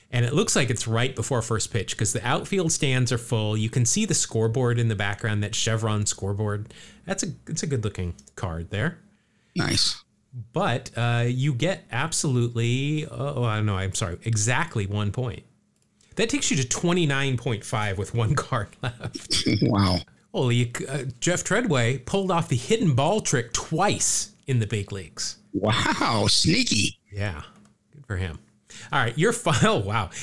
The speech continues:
Speaker 1: your final card. Uh, it's not Charlie Huff, but it's someone that if, if they could actually look older than Charlie Huff, they have successfully done it here.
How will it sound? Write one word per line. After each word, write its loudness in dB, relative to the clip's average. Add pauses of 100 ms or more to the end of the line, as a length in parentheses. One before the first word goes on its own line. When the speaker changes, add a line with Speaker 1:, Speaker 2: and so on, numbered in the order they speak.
Speaker 1:
your 4
final 2
card. -2 (1000)
Uh, 0
it's 0
not 0
Charlie 2
Huff, 0
but 0
it's -2
someone 2
that 2
if, 0
if 0
they 2
could 2
actually 2
look 2
older 4
than 2
Charlie 2
Huff, 0
they 0
have -2
successfully 0
done 0
it -4
here. -8